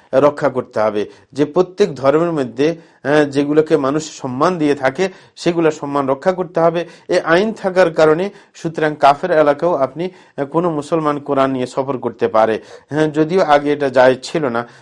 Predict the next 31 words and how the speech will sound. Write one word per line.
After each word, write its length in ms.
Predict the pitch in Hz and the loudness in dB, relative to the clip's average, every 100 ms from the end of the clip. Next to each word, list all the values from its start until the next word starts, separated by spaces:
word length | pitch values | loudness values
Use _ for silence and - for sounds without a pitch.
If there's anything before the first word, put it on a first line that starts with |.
| _ | _
যে, 240 | 123 151 151 131 | 0 4 4 0
আহ, 280 | 139 139 | -2 0
অবমাননা 580 | 135 139 143 135 135 131 | 0 0 0 0 0 0
করা 200 | 131 127 | 2 2
হবে 240 | 127 127 131 | 2 0 0
এই 220 | 147 165 | 0 0
জন্য, 360 | 147 117 120 - - _ | 0 -2 -4 -8 -16 _
কিন্তু 260 | - 160 160 | -6 -2 0
যখন 300 | 147 147 180 | 0 0 2
এখন 220 | 143 165 | 0 0
আন্তর্জাতিক 640 | 147 143 151 143 147 165 147 | -2 -2 -2 2 2 2 -2
আইন 180 | 139 | -2
তৈরি 260 | 135 160 202 | -2 -2 0
হয়েছে, 340 | 196 190 220 220 - _ - | 2 0 -2 -8 -12 _ -20
সুতরাং 380 | - 147 139 135 | -8 -6 -2 -4
সেটাতে 360 | 131 131 131 127 | -4 -8 -8 -8
সমস্যা 400 | - 151 147 120 | -4 -4 -2 -4
নেই। 140 | 104 - _ _ _ _ _ _ _ | -6 -12 _ _ _ _ _ _ _
আরেকটি 380 | 135 151 196 247 | 4 4 4 -2
মাসালা 340 | 214 190 185 170 | -2 -2 2 4
আঠারো 280 | 156 202 202 | 4 0 -2
নম্বর, 320 | 170 160 196 - - - | 0 4 2 0 -20 -6
সেটা 320 | - 175 202 | -2 4 4
হচ্ছে 320 | 196 - 196 175 _ _ _ _ _ _ _ _ _ _ _ - | 4 0 -4 -4 _ _ _ _ _ _ _ _ _ _ _ 0
আপনার, 380 | 127 135 151 139 | 2 4 2 0
আহ, 500 | - _ _ 143 156 | -4 _ _ 0 0
কোরআন 460 | 160 214 233 233 | 4 4 6 4
যদি 420 | 208 185 190 170 - - | 0 -2 -4 -6 -14 -12
অব্যবহৃত 720 | 127 151 156 180 202 202 156 | 0 4 6 6 6 4 2
হয়ে 220 | 135 117 | -2 -2
যায়, 220 | 110 107 | 0 0